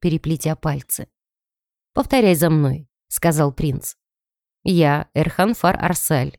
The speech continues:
даю клятву». «Я, Эмирель Рин», тут же опомнилась и начала сначала. «Я, Эмирель Фар Арсаль, даю клятву». «Даю клятву своей супруге,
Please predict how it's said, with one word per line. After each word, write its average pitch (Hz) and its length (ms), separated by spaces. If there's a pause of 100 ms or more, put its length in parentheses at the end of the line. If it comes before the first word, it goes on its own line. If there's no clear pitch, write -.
даю 151 360
клятву». 147 680 (720)
«Я, 147 500
Эмирель 190 460
Рин», 170 320 (340)
тут 185 160
же 160 120
опомнилась 277 640
и - 20
начала 190 360
сначала. 170 640 (760)
«Я, 160 460
Эмирель 226 440
Фар 208 300
Арсаль, 160 640
даю 185 340
клятву». 151 680 (1160)
«Даю 175 360
клятву 151 440
своей 147 380
супруге, 151 640